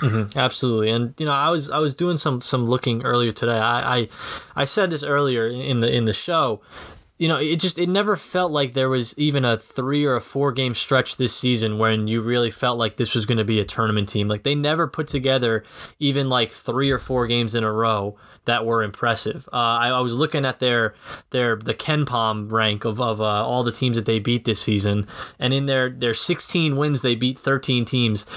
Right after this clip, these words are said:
and the average KenPom rank was one hundred ninety <laughs> of those teams. It just, it felt like they didn't even have any really signature wins. I guess the best win was, was at Seton Hall, I guess, and the,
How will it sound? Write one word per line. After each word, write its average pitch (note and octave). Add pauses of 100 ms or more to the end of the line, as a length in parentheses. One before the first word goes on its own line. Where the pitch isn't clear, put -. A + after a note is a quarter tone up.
(180)
and B2+
the B2+
average C#3
KenPom C3
rank A2+
was G#2
one A2+
hundred A#2+
ninety A2
<laughs> -
of C3
those B2+
teams. G#2 (260)
It D#3
just, F3+
it E3+
felt B3
like F#3
they E3+
didn't G3
even E3+
have D#3
any D#3
really C#3+ (240)
signature D3+
wins. B2
I A#2+
guess D3
the B2
best B2
win C#3
was, A2+
was A2+
at B2 (140)
Seton B2+
Hall, A#2+
I C#3+
guess, C#3+
and A#2
the, A2